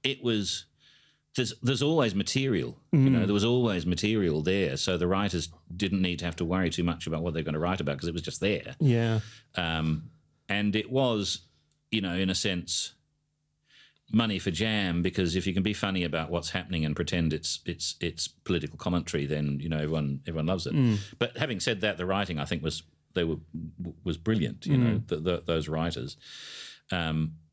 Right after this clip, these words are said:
Speaker 1: so, yeah, it, it, and I, but sometimes I, I used to think, well, yeah, it's all very well, you know, that, that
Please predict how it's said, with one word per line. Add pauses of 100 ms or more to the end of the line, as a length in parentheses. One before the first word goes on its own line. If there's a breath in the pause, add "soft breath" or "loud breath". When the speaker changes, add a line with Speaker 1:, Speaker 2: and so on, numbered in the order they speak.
(760)
Speaker 1:
so,
yeah,
it,
it, (260)
and
I,
but (460 loud breath)
sometimes
I,
I
used
to
think,
well,
yeah, (160)
it's
all
very
well,
you
know,
that,
that